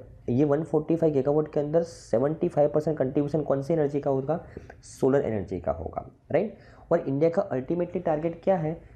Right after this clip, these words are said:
कि इंडिया अचीव करेगा पाँच सौ गीगावाट electricity generation from the non fossil fuel energy resources, बराबर है, जहाँ से carbon emission नहीं होता, right?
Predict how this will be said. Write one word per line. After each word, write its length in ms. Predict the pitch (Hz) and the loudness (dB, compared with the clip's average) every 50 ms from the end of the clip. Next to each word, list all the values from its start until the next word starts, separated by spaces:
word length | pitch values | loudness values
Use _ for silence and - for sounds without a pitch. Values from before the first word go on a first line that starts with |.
| - - - | -16 -10 -8
कि 60 | - | -8
इंडिया 500 | - - 131 131 135 147 170 185 - - - | -4 -2 -2 0 2 2 0 0 0 0 -2
अचीव 280 | 135 131 - 175 180 | -2 0 0 0 0
करेगा 360 | 180 - 156 151 151 147 175 | 2 2 2 2 2 2 0
पाँच 440 | 170 170 - - 135 131 131 139 139 | -4 -6 -4 -4 -2 -2 -2 -2 -4
सौ 220 | 139 - 190 185 180 | -4 -2 -2 -2 0
गीगावाट 540 | 143 143 127 131 135 127 123 127 151 180 - - - - - - - - - - - - - - - - - - - - - - - - - 139 | 0 -2 0 0 0 0 2 0 0 -2 -4 -10 -18 -20 -20 -20 -20 -20 -20 -20 -20 -20 -20 -20 -20 -20 -20 -20 -20 -20 -20 -20 -20 -4 0 2
electricity 540 | 139 139 160 175 185 190 175 175 196 165 165 | 2 2 4 2 0 0 0 0 0 0 0
generation 440 | 131 113 117 117 117 - 151 175 180 | 0 0 -2 -2 -2 -2 -4 -4 -4
from 260 | - 151 143 147 165 | -4 -4 -2 0 0
the 200 | 165 151 127 120 | 0 0 0 2
non 160 | 120 131 160 | 2 2 2
fossil 540 | 190 208 196 - - 175 165 165 170 165 160 | 2 -2 -4 -2 -2 0 0 0 0 -2 -2
fuel 200 | 160 - 151 - - | 0 0 -2 0 0
energy 440 | 120 123 123 113 113 110 98 90 | -2 -2 -2 0 0 0 0 -2
resources, 460 | 80 85 76 65 - - - - - - | -2 -2 -4 -4 -4 -8 -12 -6 -4 0
बराबर 280 | 131 151 156 151 147 | 0 0 0 0 -2
है, 60 | 143 | -2
जहाँ 160 | 127 - 123 131 | 0 0 0 0
से 160 | - - 139 | 0 -2 0
carbon 340 | 135 107 101 123 135 135 127 | 0 0 2 2 0 -2 0
emission 300 | 123 127 123 - 123 110 | -2 -2 -2 -4 -4 -4
नहीं 200 | 101 92 80 73 | -4 -4 -4 -4
होता, 460 | 82 67 - - - - - - - 101 | -6 -8 -8 -6 -8 -8 -8 -10 -4 -2
right? 260 | 120 156 208 - | -2 0 -2 -4